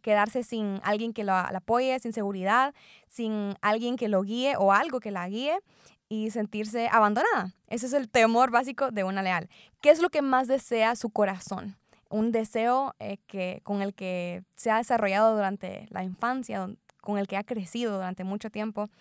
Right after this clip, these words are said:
Su deseo es sentirse guiada, sentirse protegida, sentir que alguien le está guiando, eh, o cuidando. Y, eh, la debilidad, o aquello con lo que lucha mucho, es la ansiedad. <laughs> La ansiedad,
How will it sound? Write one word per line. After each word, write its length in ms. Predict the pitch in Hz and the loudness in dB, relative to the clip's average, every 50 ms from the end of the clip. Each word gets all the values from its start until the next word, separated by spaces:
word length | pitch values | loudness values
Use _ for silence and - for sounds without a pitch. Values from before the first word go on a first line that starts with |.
| _ - - - - | _ -20 -20 -20 -12
Su 120 | - - 247 | -2 0 0
deseo 280 | 226 220 254 247 262 | 2 4 4 4 6
es 120 | 285 302 302 | 4 4 2
sentirse 440 | - 277 262 220 254 262 240 285 277 | 0 -2 -2 -2 -2 -2 0 0 0
guiada, 600 | 254 233 233 220 214 220 233 233 202 190 226 247 - _ - - _ | 0 0 0 2 4 4 6 4 4 2 0 -2 -8 _ -20 -20 _
sentirse 440 | - 233 226 190 220 214 208 247 214 | -8 -6 -6 -4 -6 -6 -6 -6 -4
protegida, 720 | - 233 220 - 208 185 175 196 226 226 208 185 175 180 - _ _ _ | -2 -4 -4 -4 -6 -8 -6 -4 -2 -2 -2 -2 -4 -6 -10 _ _ _
sentir 300 | - 226 196 226 220 - | -10 -8 -6 -6 -6 -4
que 140 | - 240 | -4 -4
alguien 420 | 226 - 220 240 262 247 247 247 233 | 0 2 2 2 2 0 -2 -2 -2
le 60 | 220 | -4
está 220 | 208 - - 214 | -4 -4 -4 -4
guiando, 560 | 214 214 202 190 190 190 190 190 175 - - 196 - _ _ _ _ _ _ _ _ _ _ _ _ _ _ | -2 -2 -2 -2 -2 -2 -2 -2 -4 -6 -10 -12 -16 _ _ _ _ _ _ _ _ _ _ _ _ _ _
eh, 440 | 202 202 190 185 180 180 196 196 - _ | -4 -4 -4 -4 -4 -6 -10 -12 -6 _
o 180 | 190 208 208 - _ _ | 0 2 2 0 _ _
cuidando. 540 | - 220 196 196 190 175 175 156 - - - _ _ _ _ _ _ _ _ _ _ _ _ _ _ _ | -4 -2 0 2 0 0 0 -4 -8 -10 -12 _ _ _ _ _ _ _ _ _ _ _ _ _ _ _
Y, 320 | - 247 269 294 320 339 - - | -8 -6 -4 -4 -4 -4 -4 -4
eh, 280 | - 240 247 240 240 233 | -2 0 0 0 2 2
la 100 | 240 240 | 4 4
debilidad, 540 | 254 269 311 339 370 381 311 233 226 285 285 277 - | 4 4 4 4 2 4 6 6 6 4 2 -2 0
o 160 | - 214 196 | 2 2 2
aquello 260 | 196 - 214 214 220 | 2 2 0 -2 0
con 120 | - 247 233 | 0 0 0
lo 80 | 226 | 0
que 120 | 220 202 196 | 0 -2 -2
lucha 300 | 220 269 302 - 359 320 | 0 0 2 2 4 2
mucho, 280 | 294 277 262 208 285 277 - | 2 0 -2 -2 -4 -2 0
es 300 | 220 208 214 214 - - | 0 -2 -2 -4 -8 -10
la 300 | - 233 240 240 240 247 - - | -6 -2 0 0 0 0 -2 -4
ansiedad. 880 | 208 196 202 208 - - 247 247 240 254 359 508 480 - - 196 175 - _ - | -4 -4 -2 -4 -4 -6 -4 -4 -2 -2 -2 -2 -2 -4 -6 -8 -10 -14 _ -12
<laughs> 540 | 233 220 233 208 - - - - - 233 | -8 -6 -6 -8 -8 -12 -20 -20 -20 -8
La 140 | - - 226 226 | -4 -2 -2 0
ansiedad, 540 | 240 220 247 226 214 214 220 247 285 330 | -2 -2 -4 -2 0 2 4 4 4 2